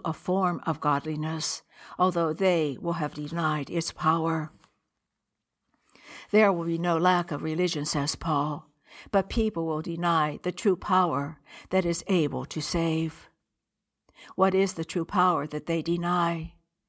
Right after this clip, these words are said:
First and foremost, it is the power of the blood of Jesus.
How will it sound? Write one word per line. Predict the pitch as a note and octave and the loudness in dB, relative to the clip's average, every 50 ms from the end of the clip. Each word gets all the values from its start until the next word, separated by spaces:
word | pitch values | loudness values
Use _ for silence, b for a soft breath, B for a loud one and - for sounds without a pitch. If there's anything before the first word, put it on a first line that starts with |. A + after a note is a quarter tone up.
| B B B B B B | B B B B B B
First | - G#3 G#3 G#3 G#3 - - - - | 4 4 4 4 2 -2 -8 -6 -6
and | F3+ E3+ - | -6 -4 -2
foremost, | - F#3+ F#3 F3+ F3 E3+ D#3 D#3 D#3 D#3 - - - B B B B | 0 0 2 2 0 0 -2 -4 -4 -6 -10 -12 -14 B B B B
it | - G#3 G3 | 2 4 4
is | G3 F3+ - | 4 2 0
the | - F#3 | -4 -8
power | - - - G3+ F3+ F#3 E3 D3 C#3+ D3 - - - | -10 -4 0 2 4 4 4 2 -2 -4 -6 -6 -6
of | F3 E3 | -6 -4
the | - D3+ | -4 -4
blood | C#3+ G#3+ E3+ D#3 D#3 D#3 | -2 0 0 2 0 0
of | D3+ - | -4 -6
Jesus. | - - D#3+ E3 D#3+ - - D#3+ D#3+ D#3+ - - - - - | -4 -2 0 0 0 0 -2 -2 -4 -4 -4 -6 -6 -8 -10